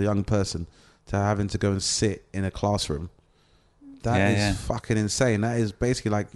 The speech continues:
Speaker 1: someone bringing you to the point of climax and then just being like, "Oh, time's up. Back to work."
Speaker 2: <laughs>
Speaker 1: So, you know, it's just, uh, it's, it's insane. Like, and I, and I feel like it's, I, I just, I, yeah, it, it can be quite difficult. But at the same time, I, I just feel like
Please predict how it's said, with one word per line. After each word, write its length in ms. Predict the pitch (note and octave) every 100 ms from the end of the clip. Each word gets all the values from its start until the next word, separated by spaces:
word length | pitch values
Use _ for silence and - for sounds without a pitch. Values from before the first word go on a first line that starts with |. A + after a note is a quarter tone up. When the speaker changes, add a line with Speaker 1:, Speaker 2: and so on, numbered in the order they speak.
| -
Speaker 1:
someone 400 | - C3 A#2+ A2+ -
bringing 180 | A#2 A2+
you 80 |
to 120 | A2 G#2+
the 60 |
point 260 | - - G2
of 80 | -
climax 540 | - A#2+ G2 F#2 -
and 80 | F#2+
then 100 | G2
just 160 | F#2+
being 140 | - G#2
like, 220 | G2+ G2+ - _ _ - - - -
"Oh, 60 | -
time's 240 | - G#3 E3
up. 280 | - - -
Back 140 | -
to 100 | -
work." 240 | D3+ - - - F3 -
Speaker 2:
<laughs> 300 | F3 - F3+
Speaker 1:
So, 300 | C#3+ C3+ B2+
you 80 | C3+
know, 180 | B2 A2
it's 280 | A#2+ A#2+ -
just, 200 | B2 -
uh, 320 | B2 A#2 A2+ - - - - - -
it's, 260 | A#3 B2 -
it's 200 | A#3+ C#3
insane. 640 | A#2+ - C#3 B2+ G#2 G2 -
Like, 260 | G#2+ G#2+ - - _ _ - _ _ _ _ _ _ _
and 120 | A#2 A#2+
I, 100 | B2
and 140 | C#3
I 60 | C#3+
feel 160 | E3+
like 140 | D3+ B2+
it's, 240 | A#2+ -
I, 220 | A2 A2+
I 40 | A#2
just, 200 | A#2 - -
I, 140 | A2+
yeah, 400 | G#2+ G#2+ G#2+ G2+ - - _ - _ -
it, 180 | A2 G2
it 80 |
can 100 | -
be 60 | A2+
quite 220 | A2 G#2
difficult. 400 | A2 G2 F#2+ G2
But 100 | A#2
at 60 | F#3+
the 80 | F3+
same 180 | E3+
time, 140 | D3 C#3+
I, 180 | C3 B2
I 40 |
just 140 | A#2
feel 120 | - B2
like 200 | A2+